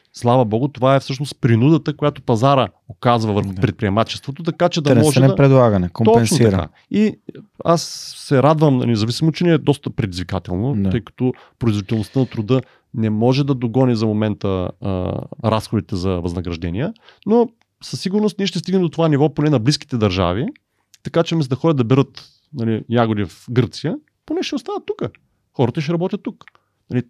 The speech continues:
Speaker 1: така че това е положително. Е, вчера дебата за минималната заплата там, а, ги гледам, нали, господата, и имаше, от Беско имаше,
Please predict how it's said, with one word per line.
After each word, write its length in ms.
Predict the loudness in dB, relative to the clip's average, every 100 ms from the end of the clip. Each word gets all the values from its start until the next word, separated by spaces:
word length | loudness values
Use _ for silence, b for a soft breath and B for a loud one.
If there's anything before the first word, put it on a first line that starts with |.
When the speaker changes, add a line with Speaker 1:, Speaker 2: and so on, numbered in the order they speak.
| -10
Speaker 1:
така 200 | -4 -4
че 100 | 0
това 220 | 2 2
е 80 | -2 _
положително. 560 | 2 4 4 2 -2 -2 b b b
Е, 120 | -2 -2
вчера 340 | 2 4 4
дебата 420 | 2 2 0 0
за 180 | 0 0
минималната 520 | 2 0 2 2 0
заплата 420 | -6 -2 -4 -4
там, 320 | -8 -6 -6 -8 b b b b b b b b -12
а, 100 | -4 0 0 0 -2 -4 -6
ги 120 | -8
гледам, 400 | -12 -6 -6 -6 -8
нали, 260 | -10 -12 -14 -16 -18 -18 -20 -20
господата, 840 | -20 -14 -14 -12 -6 -6 -6 -8
и 240 | -8 -10 -8
имаше, 360 | -6 -4 -6
от 100 | -6
Беско 280 | -4 -4 -4
имаше, 400 | -8 -8 -10 -14